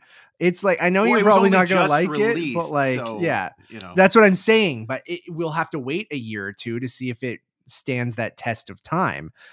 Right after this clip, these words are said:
Speaker 1: because we had that whole episode where we talked about what the most recent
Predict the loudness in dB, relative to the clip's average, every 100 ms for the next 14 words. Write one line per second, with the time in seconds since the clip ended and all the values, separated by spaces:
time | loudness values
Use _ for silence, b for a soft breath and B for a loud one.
0 | B -6 -4 -2 0 2 2 0 -2 -2
1 | 0 0 -2 -4 -4 -4 -6 -6 -4 -4
2 | -4 -6 -6 -4 -4 -4 -4 -4 -2 -2
3 | -2 -6 -10 -2 -2 0 -4 -6